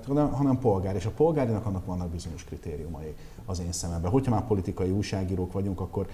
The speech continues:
és konzervatív poli-, ö, polgári gondolkodásmódon mit vizsgál a konzervatív polgári újságíró elsősorban? És ez szerintem innentől kezdve tök független attól, hogy jobboldaliról vagy baloldaliról beszélünk.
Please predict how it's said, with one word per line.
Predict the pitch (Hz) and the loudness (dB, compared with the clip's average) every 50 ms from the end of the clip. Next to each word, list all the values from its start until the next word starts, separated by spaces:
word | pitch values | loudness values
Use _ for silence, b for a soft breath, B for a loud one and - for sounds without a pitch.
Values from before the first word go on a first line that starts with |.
| B B B B | B B B B
és | - 127 - - | -2 0 2 4
konzervatív | - 196 185 143 131 107 104 101 101 104 92 | 6 6 6 6 6 4 4 4 2 0 0
poli-, | - - 101 98 90 95 95 | 2 2 2 2 2 2 2
ö, | 107 107 104 104 104 | 4 4 4 2 4
polgári | - 117 107 101 92 95 92 90 92 92 B B B B B B - | 4 6 6 6 6 2 2 2 2 0 B B B B B B 0
gondolkodásmódon | 101 113 117 113 110 101 - 117 101 92 87 - - 95 92 90 90 90 | 2 4 6 8 6 6 6 4 2 2 0 0 0 0 0 2 2 4
mit | 107 123 117 | 4 4 6
vizsgál | - 117 98 95 98 92 90 90 87 | 4 2 2 2 2 2 2 2 0
a | 87 - | 0 -2
konzervatív | 104 101 95 92 90 87 85 82 - 90 85 - - - | 0 0 0 0 0 0 -2 -2 -2 -4 -6 -6 -4 0
polgári | 104 98 95 90 90 87 87 87 | 0 0 2 0 0 0 0 0
újságíró | 90 90 - - 95 87 85 85 90 85 - - | 0 0 -2 -2 -4 -2 -2 -2 -4 -4 -4 0
elsősorban? | - 110 101 92 - - 107 101 - - 104 90 95 95 95 92 95 B B B B B B B B B B B B B B | 2 2 2 2 0 -2 -2 -2 -2 -2 -2 -2 0 -2 -2 -4 -6 B B B B B B B B B B B B B B
És | - - - | -4 -2 0
ez | 110 101 | 2 2
szerintem | - 127 113 110 113 107 - 107 | 4 4 4 4 4 4 4 4
innentől | 107 110 101 98 95 - 92 | 4 4 4 2 2 0 0
kezdve | - 104 90 90 - | 0 0 -2 -2 0
tök | - 110 - | 0 -2 -2
független | - - 98 98 87 - 92 90 | 0 -2 -2 -2 -2 0 -2 -2
attól, | 87 85 85 95 85 | -2 -2 -4 -4 -4
hogy | 82 90 85 | -2 -2 0
jobboldaliról | 92 87 85 85 90 87 87 87 85 85 85 82 80 | 0 0 0 0 0 0 0 0 0 0 0 -2 -4
vagy | 76 82 80 78 | -4 -4 -4 -4
baloldaliról | - 85 87 90 85 80 82 82 82 82 82 78 78 | -2 -2 -2 0 -2 -2 -2 -4 -4 -6 -6 -8 -8
beszélünk. | 80 80 - - 85 80 78 80 80 78 | -10 -8 -8 -8 -8 -8 -8 -8 -10 -10